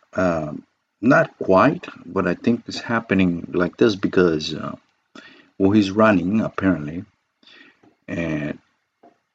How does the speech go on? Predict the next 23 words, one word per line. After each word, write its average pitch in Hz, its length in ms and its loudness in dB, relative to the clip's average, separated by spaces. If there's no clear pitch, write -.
and 131 220 8
like 127 280 4
a, 107 140 0
any, 113 720 4
like - 240 0
the - 60 -8
previous 95 400 2
president, - 520 -8
Donald 78 320 -4
Trump, - 200 -18
they 87 100 -8
tried 95 280 2
impeachment, 78 580 0
now 76 240 0
it's - 140 -8
sort 80 160 0
of - 140 -6
payback - 560 -4
from - 440 -8
the 71 80 -6
Republicans. - 720 -8
This 107 200 2
is, - 300 2